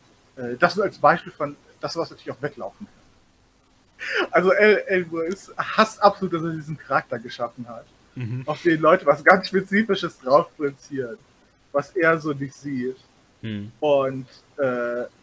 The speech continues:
Speaker 1: ich denke trotzdem, dass die Figur sehr gelungen ist. Was denkst du dazu?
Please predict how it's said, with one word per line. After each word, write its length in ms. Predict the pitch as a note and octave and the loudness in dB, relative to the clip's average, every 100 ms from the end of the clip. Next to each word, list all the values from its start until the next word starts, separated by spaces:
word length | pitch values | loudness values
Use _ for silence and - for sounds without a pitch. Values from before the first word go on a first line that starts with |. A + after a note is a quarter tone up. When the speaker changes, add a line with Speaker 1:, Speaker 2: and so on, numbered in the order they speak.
| _ | _
Speaker 1:
ich 120 | - - | -16 -2
denke 200 | F3+ D#3+ | -2 -2
trotzdem, 240 | F#3+ F#3 | -8 -8
dass 100 | D#3 | -12
die 80 | D3 | -18
Figur 320 | D#3 E3+ D3+ | -10 -8 -8
sehr 140 | A#2 | -10
gelungen 400 | A#2 A#2 D3 B2 - | -14 -16 -18 -20 -20
ist. 140 | - - - _ _ _ _ _ _ _ _ _ _ _ _ _ _ _ _ _ _ _ _ _ _ _ _ _ _ _ _ _ _ _ _ | -20 -20 -20 _ _ _ _ _ _ _ _ _ _ _ _ _ _ _ _ _ _ _ _ _ _ _ _ _ _ _ _ _ _ _ _
Was 80 | - | -8
denkst 220 | D#3+ - | -8 -8
du 80 | C#3+ | -8
dazu? 300 | B2 - - | -8 -10 -18